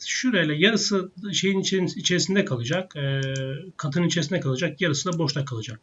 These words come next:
Ölçüsü önemli değil. Ekstrüzyon ile kes ve gelip yüzeye kadar dediğim zaman bakın altta bir tane pencere açılır.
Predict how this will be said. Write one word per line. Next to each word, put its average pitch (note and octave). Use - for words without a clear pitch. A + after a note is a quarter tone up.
Ölçüsü G3+
önemli C#3+
değil. A2+
Ekstrüzyon F#3+
ile C3+
kes F3+
ve E3
gelip F3+
yüzeye D#3+
kadar -
dediğim D#3
zaman D3+
bakın G3+
altta F#3+
bir C#3
tane F#3+
pencere E3
açılır. B2+